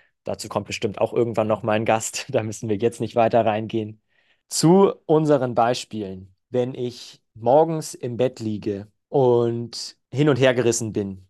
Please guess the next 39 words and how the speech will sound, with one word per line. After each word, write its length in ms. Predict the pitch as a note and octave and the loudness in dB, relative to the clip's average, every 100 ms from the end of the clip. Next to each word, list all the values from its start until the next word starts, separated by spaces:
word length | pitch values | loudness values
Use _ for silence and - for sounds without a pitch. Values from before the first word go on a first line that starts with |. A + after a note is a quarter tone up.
| - | -6
und 680 | A2 A2 G#2+ A2 - - - | -2 -2 -4 -8 -12 -16 -8
mich 240 | B2 A#2+ | -4 -2
frage, 340 | - A#2 D3 C#3+ | 0 4 4 4
was 140 | B2 | 2
ich 140 | B2 - | 0 2
wirklich 420 | B2+ B2 A#2 A2 | 2 2 -2 2
will 380 | A2+ G#2+ F#2+ - _ _ _ | 2 2 -4 -10 _ _ _
und 640 | A2+ G#2+ G#2 G#2 G2+ - _ _ | -2 -2 -4 -10 -16 -20 _ _
zu 360 | - - A2+ A2 | -10 -4 -2 0
dem 240 | A2+ A2 | -2 -2
Schluss 300 | - D3 D#3+ | 2 4 4
komme, 540 | - B2 B2 B2 A#2+ - | 2 2 2 -2 -4 -6
ich 280 | - A2+ G#2+ | -12 -10 -2
will 220 | A#2 A#2 | 0 0
eigentlich 720 | A2 A2+ B2+ A2+ A2+ A2 - | 2 2 2 -2 -4 -4 -6
oder 220 | G#2+ G#2 G#2 | -4 -2 0
wirklich 400 | B2+ A#2 A2 G#2 | 0 0 -4 -2
aufstehen, 480 | G#2+ - - - _ _ _ _ _ _ _ _ _ _ | -2 -4 -14 -18 _ _ _ _ _ _ _ _ _ _
dann 160 | G#2 G2+ | -4 0
bin 120 | A#2 | 0
ich 100 | A2+ | 0
genau 340 | A2+ A2+ C3+ | 2 4 4
dann 640 | C3+ A#2 B2 C3+ C3 B2+ - _ | 4 2 0 -4 -8 -14 -20 _
willensfrei, 920 | G2 A#2+ E3 F3 - C#3 D3 D#3+ F#3+ _ | -2 2 2 0 -4 -2 -2 -2 -8 _
wenn 120 | B2 B2+ | -2 -2
ich 140 | - | 2
aufstehe, 520 | C3+ - - - - _ | 2 2 -8 -12 -14 _
weil 140 | G2+ G2+ | -6 -4
dann 120 | G2+ | -4
tue 200 | - C3 | 0 0
ich, 80 | A2+ | 0
was 120 | G2 | -4
ich 140 | A2 | -2
wirklich 280 | A2+ G#2 G2 | -4 -2 0
will. 360 | B2+ E3+ G3+ - _ _ _ _ | 4 4 2 -4 _ _ _ _
Wenn 180 | - A2 | -8 -8
ich 160 | G#2 - | -8 0
liegen 300 | C#3 F3 E3 | 2 2 2
bleibe, 800 | C#3+ C#3 C#3 C3 C3 C3 C3+ | 2 4 2 2 -2 -2 -6